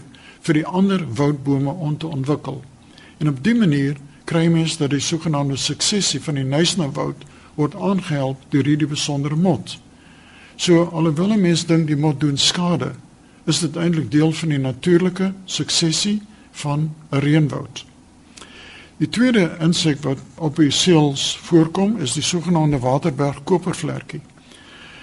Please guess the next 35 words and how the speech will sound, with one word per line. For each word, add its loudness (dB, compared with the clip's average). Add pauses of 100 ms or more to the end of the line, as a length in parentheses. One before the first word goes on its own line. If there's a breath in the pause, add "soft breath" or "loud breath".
(160 loud breath)
Nou, 6
hulle 6
behoort 2
tot 2
die 0
groep -2 (260)
die 0 (280)
bloutjies 2
en -4
die -6
kopervlekkies, -2 (440 loud breath)
en 2
natuurlik, 0 (100)
baie 2
van -2
hulle 0 (100)
is -4
geassosieer -2
met -4
mure. 4 (960 loud breath)
Nou, 4
dis 0
ook -2
weer 0
baie -2
interessant. -4 (340 loud breath)
Ek 2
het 0
op 0
'n -4
tyd 2
myself -2
redelik 2
onpopulêr 0
gemaak -4